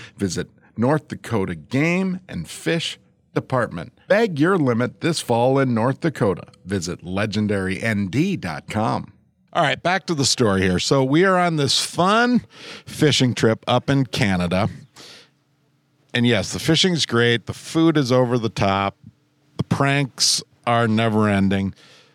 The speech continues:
But I think there is a very serious side to this trip for all of us, and it's an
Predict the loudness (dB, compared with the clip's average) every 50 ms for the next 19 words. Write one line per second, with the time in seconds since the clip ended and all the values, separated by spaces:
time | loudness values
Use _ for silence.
0 | _ _ _ _ _ _ -2 0 0 0 -2 -2 -4 -4 -2 -2 0 0 0 -2
1 | -6 _ _ 0 2 2 4 2 2 2 0 -2 -2 -2 0 2 2 2 4 2
2 | 2 2 2 2 2 2 2 2 4 4 4 4 4 2 2 2 2 0 0 2
3 | 2 2 2 2 0 -2 -2 -4 -6 -4 -2 -2 -2 -2 -2 -4 -4 -2 0 0
4 | 0 -2 -4 _ _ _ _ -6 -2 0 2 4 4 4 4 2 0 -2 -4 -6
5 | -6 -6 -4 -2 2 2 2 2 2 0 -2 -2 -2 -2